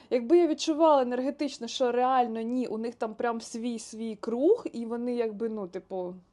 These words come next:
спілкуються, я би не пішла. Але я чувствую, що вони, типу, ну, може, вони не хочуть посуватися, але, ну, типу, такі у-, умови, давайте якось дружити і все таке. І все пішло дуже круто.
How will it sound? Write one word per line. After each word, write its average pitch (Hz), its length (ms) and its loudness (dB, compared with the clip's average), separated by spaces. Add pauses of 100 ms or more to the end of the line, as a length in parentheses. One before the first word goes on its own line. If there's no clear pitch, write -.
(140)
спілкуються, 269 540 -2
я 226 200 -4
би 240 120 -2
не 233 140 -4
пішла. 220 380 0 (400)
Але 302 220 6
я 480 140 4
чувствую, 554 400 2
що 480 140 -4
вони, 453 220 4
типу, 403 280 0
ну, 359 320 0
може, 370 240 0
вони 370 180 0
не 349 100 0
хочуть 359 340 0
посуватися, 359 640 -2
але, 254 160 2
ну, 247 140 -6
типу, 233 280 -10
такі 240 340 -6
у-, 254 140 0 (280)
умови, 269 580 2
давайте 220 480 0
якось 226 340 -2
дружити 233 600 0
і 302 40 4
все 254 220 -2
таке. 247 360 0 (300)
І 240 80 -4
все 285 220 2
пішло 262 280 -2
дуже 208 240 -4
круто. - 380 -8